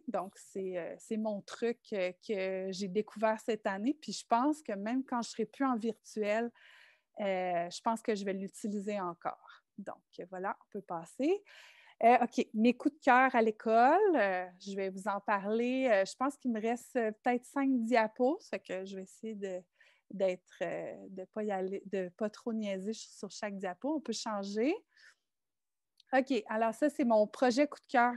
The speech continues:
que je veux mon-, vous montrer aujourd'hui. Donc, à Eva, vu qu'au début de l'année, j'étais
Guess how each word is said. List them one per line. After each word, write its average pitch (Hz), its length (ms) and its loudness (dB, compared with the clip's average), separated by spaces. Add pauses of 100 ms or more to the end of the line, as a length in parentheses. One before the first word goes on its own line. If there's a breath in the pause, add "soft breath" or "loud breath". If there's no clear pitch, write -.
que 247 120 -2
je 220 140 -2
veux 226 140 -2
mon-, 226 260 -2
vous 208 160 -4
montrer 214 320 -2
aujourd'hui. 220 500 0 (400 loud breath)
Donc, 226 240 0
à 233 140 6
Eva, 240 500 6
vu 294 240 -4
qu'au 220 200 0
début 208 240 -4
de 247 40 0
l'année, 240 220 0
j'étais 196 440 -4